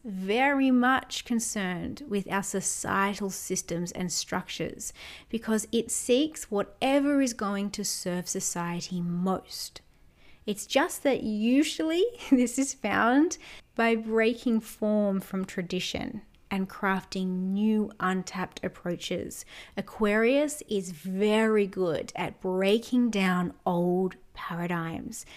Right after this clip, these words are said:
and bringing outdated modalities, systems, and structures to their knees. And it doesn't do this just because. It does so in order to make way for something better, something better for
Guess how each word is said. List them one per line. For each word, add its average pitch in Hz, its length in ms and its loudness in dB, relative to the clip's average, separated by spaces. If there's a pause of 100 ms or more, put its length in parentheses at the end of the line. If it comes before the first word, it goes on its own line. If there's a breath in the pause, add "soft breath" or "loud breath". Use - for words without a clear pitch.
(160 loud breath)
and 190 220 0
bringing 214 480 2
outdated 196 640 0
modalities, 202 1080 0
systems, 220 920 0
and 185 180 -4
structures 180 840 -4
to - 160 -6
their 175 180 -2
knees. - 680 -6 (180)
And 202 100 0
it 190 60 0
doesn't 269 260 8
do 254 160 4
this 208 160 2
just - 300 -4
because. - 920 0 (360 soft breath)
It 196 160 -2
does 262 260 4
so 180 460 -2
in 190 160 0
order 190 180 0
to 196 180 -4
make 185 400 -2
way 185 380 -2
for - 180 -8
something 185 600 -6 (140)
better, - 400 -2 (680 soft breath)
something 233 360 2
better 208 320 0
for - 480 -4